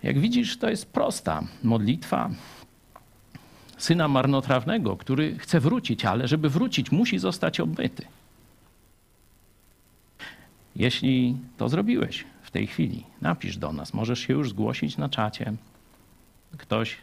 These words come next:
z nas za chwilę się do ciebie odezwie. Możesz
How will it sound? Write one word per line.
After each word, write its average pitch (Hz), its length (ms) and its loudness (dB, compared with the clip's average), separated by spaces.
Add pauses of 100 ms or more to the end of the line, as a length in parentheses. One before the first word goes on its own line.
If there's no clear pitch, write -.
(120)
z - 100 -14
nas 90 460 -4 (360)
za 92 140 -4
chwilę 104 320 -2
się 113 140 -6
do 104 120 -2
ciebie 101 360 -4 (500)
odezwie. 104 600 -4 (840)
Możesz 85 380 -4